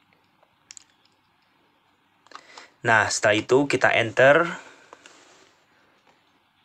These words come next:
Nah, setelah enter, tampilannya akan seperti ini.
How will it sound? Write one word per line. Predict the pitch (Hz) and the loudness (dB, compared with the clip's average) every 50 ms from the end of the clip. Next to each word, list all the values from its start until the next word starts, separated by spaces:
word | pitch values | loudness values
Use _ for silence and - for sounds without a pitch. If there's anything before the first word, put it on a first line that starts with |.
| _ _ _ _ _ _ _ _ _ _ _ _ _ _ _ _ _ _ _ _ _ _ _ - - - - - - - 147 | _ _ _ _ _ _ _ _ _ _ _ _ _ _ _ _ _ _ _ _ _ _ _ -16 -16 -16 -14 -12 -4 0 2
Nah, | 143 131 110 - - | 2 2 2 -2 -4
setelah | - - - - 123 151 - 156 | -6 -4 0 0 0 2 0 -2
enter, | 160 151 - 110 107 110 113 - - - - - _ _ | -2 0 0 0 0 -2 -4 -10 -16 -20 -20 -20 _ _
tampilannya | - 131 131 127 135 139 120 117 127 135 147 143 127 | 0 0 0 2 2 2 2 2 2 2 0 0 0
akan | 131 - 131 135 131 | 0 0 -2 -2 -2
seperti | - - - 123 - 107 117 117 | -6 -6 -6 -6 -4 -2 -2 -2
ini. | 107 98 | -4 -6